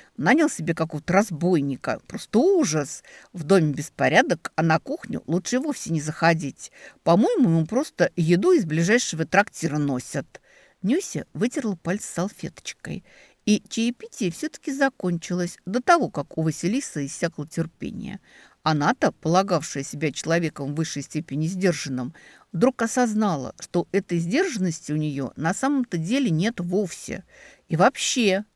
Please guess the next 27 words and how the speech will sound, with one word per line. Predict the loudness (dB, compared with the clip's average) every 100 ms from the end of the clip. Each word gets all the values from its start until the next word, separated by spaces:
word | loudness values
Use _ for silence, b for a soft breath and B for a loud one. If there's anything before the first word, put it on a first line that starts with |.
| _ _ _ _ -2
«Знаешь, | 4 6 6 2 -4 -12 _ _
никогда | -2 2 2 4 2 2 0
мне | 0 0
еще | -2 -6
так | -8 -6
не | -6
хотелось | -4 -6 -4 -4 -4 -6
оттаскать | -4 -4 -4 -4 -8
кого-то | -8 -8 -8 -8
за | -6 -6
космы», | -8 -14 -10 -8 -8 b b b b -4
задумчиво | 0 2 0 -2 -8
сказала | -8 -6 -6 -4 -2
Марья, | 2 2 0 -8
глядя, | -2 0 0 -4
как | -12 -4
коляска | 0 0 -2 -12
с | -4
Нюсей | -2 -2 -4 -10 -4
выезжает | -2 0 -2 -4 -6
со | -10
двора. | -4 -4 -4 -8 -16 b b b b b
Жеребца | 2 4 2 2 2
ее | 4 0
привязали | -2 -4 0 0 0
к | -6
экипажу, | -8 -10 -2 0 0 -4 -10